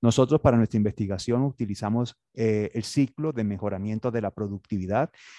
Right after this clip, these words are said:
Este ciclo de mejoramiento, él fue el que fue desarrollado por David J. Schurman y fue, pues, implementado, pues, inicialmente a, a procesos industriales.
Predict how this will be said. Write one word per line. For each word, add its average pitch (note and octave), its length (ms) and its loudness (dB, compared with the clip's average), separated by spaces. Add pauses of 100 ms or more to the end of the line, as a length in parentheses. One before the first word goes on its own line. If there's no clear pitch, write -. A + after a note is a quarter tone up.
(160)
Este C#3 220 2
ciclo D3 340 2
de C3 100 2
mejoramiento, A2+ 600 -2
él B2+ 60 0
fue A#2 220 -4 (100)
el G#2 160 -8
que G#2 160 -4
fue A2 420 0
desarrollado A#2 760 0
por G#2 200 -4
David A2 280 -2
J. A#2+ 300 -2
Schurman C3 580 0 (600)
y C3+ 80 0
fue, D3 280 2
pues, F3 380 -2
implementado, B2+ 800 -2
pues, G#2+ 340 -6
inicialmente C3+ 800 -2
a, A2 480 -8
a G#2+ 140 -10
procesos B2 440 0
industriales. A#2+ 720 0